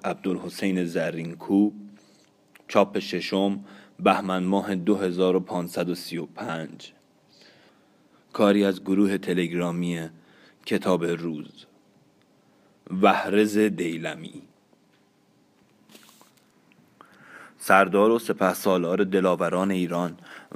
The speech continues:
وهرز سپهبد دیلم بود. نام این شخص را به اختلاف یاد کردند.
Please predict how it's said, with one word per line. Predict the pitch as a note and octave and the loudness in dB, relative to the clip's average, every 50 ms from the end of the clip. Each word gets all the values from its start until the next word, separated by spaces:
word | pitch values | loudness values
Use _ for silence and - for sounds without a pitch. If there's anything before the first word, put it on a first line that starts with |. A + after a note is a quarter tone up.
| G2 F#2 | 0 4
وهرز | G2 F2+ F2 - - F#2 F#2+ F#2+ F#2+ F#2 F2+ - - - - - - | 4 4 4 4 2 0 2 2 2 0 -2 -6 -12 -18 -20 -20 -14
سپهبد | - - - F#2+ D#2+ - F2+ D#2+ - F2 G2 F#2+ G#2 G2+ G2 G2 | -6 -2 0 0 0 0 0 -2 -2 -2 0 2 4 4 4 2
دیلم | F2 F#2 F2 E2 E2 E2+ D2+ D2 - - | -2 -2 -2 -4 -4 -6 -8 -10 -10 -12
بود. | A1 G#1+ - - - - - _ _ _ _ _ _ _ _ _ _ _ _ _ _ _ - - - - - - - - - - - - - F2+ | -12 -14 -14 -16 -20 -20 -20 _ _ _ _ _ _ _ _ _ _ _ _ _ _ _ -20 -20 -20 -20 -20 -20 -20 -20 -20 -20 -20 -10 -4 0
نام | G#2 G#2 G#2+ A#2 A#2+ B2+ | 2 2 4 4 2 2
این | B2+ B2 A#2+ A#2+ | 0 0 -2 -4
شخص | A2+ - - G#2 G2+ G#2+ G#2+ G#2+ - - - | -4 0 4 4 6 4 4 2 -4 -6 -2
را | F#2 F#2+ F#2 F2+ - - - - - - - | 0 0 0 0 -2 -6 -14 -20 -20 -14 -2
به | F2+ G2 G2+ G2+ | 2 4 4 4
اختلاف | F#2+ G#2 - - - F#2 F#2 F#2+ G#2 A2 A2+ G#2+ | 4 0 -2 -2 0 2 4 4 4 4 2 2
یاد | G2 F2+ F2+ F#2 - | 2 4 2 2 -2
کردند. | - - F2 D#2 D#2+ - - A#1+ A1+ - - - - - | -4 -6 -6 -6 -4 -6 -8 -10 -10 -12 -14 -18 -20 -20